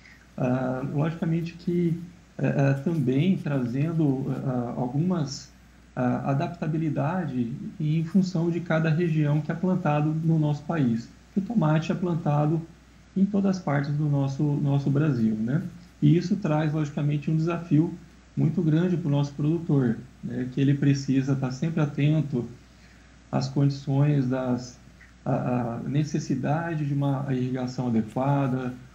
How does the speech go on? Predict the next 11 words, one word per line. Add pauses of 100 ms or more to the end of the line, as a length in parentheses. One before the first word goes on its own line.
(120)
um
fornecimento
de
nutrição, (420)
não
somente
de
quantidade,
como
também
equi-,